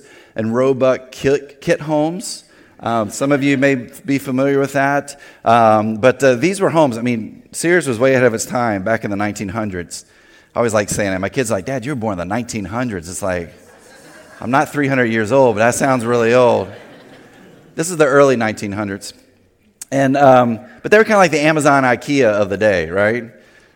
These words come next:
So you'd go to Sears and Roebuck and you would look at these homes, you're like, "Hey, I, I wanna build this home." And so they would,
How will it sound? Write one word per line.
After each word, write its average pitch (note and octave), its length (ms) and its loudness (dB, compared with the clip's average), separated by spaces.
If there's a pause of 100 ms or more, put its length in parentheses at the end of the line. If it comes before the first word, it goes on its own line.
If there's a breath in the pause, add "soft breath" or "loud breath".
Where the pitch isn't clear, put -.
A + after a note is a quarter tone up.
(200 soft breath)
So - 120 -6
you'd D#3 220 2
go D#3+ 120 8
to D3+ 80 4
Sears D3+ 300 0
and C3 100 0
Roebuck B2+ 500 4
and A#2 160 -4
you C3 120 0
would B2 100 -2
look A#2+ 100 -2
at A2+ 40 -10
these A#2+ 140 -4
homes, A#2 240 -2
you're G#2+ 100 -2
like, C3+ 80 -4
"Hey, D3+ 100 0
I, C3+ 100 0
I B2+ 140 -4
wanna C3 180 0
build A#2+ 260 -2
this G#2 180 -6
home." A2 480 -4
And G2+ 160 -8
so A2+ 140 -6
they A#2 160 0
would, A2+ 280 -4